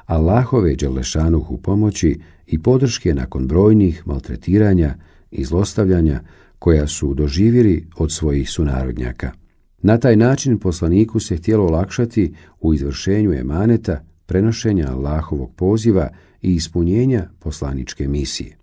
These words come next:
Počasti koje su ukazane poslaniku, kao i najveličanstvenija znamenja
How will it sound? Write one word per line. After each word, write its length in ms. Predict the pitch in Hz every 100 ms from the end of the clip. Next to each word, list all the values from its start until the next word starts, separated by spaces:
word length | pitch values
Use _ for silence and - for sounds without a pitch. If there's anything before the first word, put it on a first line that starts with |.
| _ _ _ _ _
Počasti 540 | - 107 113 101 - 98
koje 260 | 101 92
su 200 | 80 90
ukazane 500 | 92 127 113 85 76
poslaniku, 760 | 65 69 - 73 80 113 117 110
kao 340 | - 67 65
i 140 | 64 67
najveličanstvenija 1120 | 95 104 73 69 65 73 65 - 85 87 69
znamenja 560 | 76 98 113 90 73